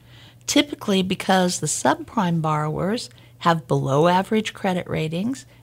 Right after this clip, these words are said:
and are therefore presumed to be at a greater risk of defaulting on their loans. So when you think about it, almost half of the loans that were originated in the two years leading up to the collapse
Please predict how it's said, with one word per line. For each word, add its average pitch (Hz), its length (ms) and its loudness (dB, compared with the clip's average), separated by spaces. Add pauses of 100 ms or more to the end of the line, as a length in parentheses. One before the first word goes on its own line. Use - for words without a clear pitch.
and - 120 6
are 185 120 6
therefore 165 500 0
presumed 185 560 0
to 214 100 -2
be 160 200 -2
at 175 80 -4
a - 40 -18
greater 143 380 -2
risk 160 360 -2
of 226 160 0
defaulting 233 580 2
on 147 180 4
their 135 140 -2
loans. 123 500 -2 (580)
So 208 160 4
when 214 180 4
you 208 100 4
think 427 420 -2
about 165 360 0
it, 175 220 -2 (480)
almost 226 380 4
half 403 480 4
of 233 120 -2
the 208 100 0
loans 196 360 2
that 220 140 8
were 180 240 4
originated 196 720 0
in 175 120 0
the 165 80 0
two - 280 0
years 226 420 0
leading 190 320 4
up 190 220 4
to 330 100 0
the 285 100 -2
collapse 320 580 0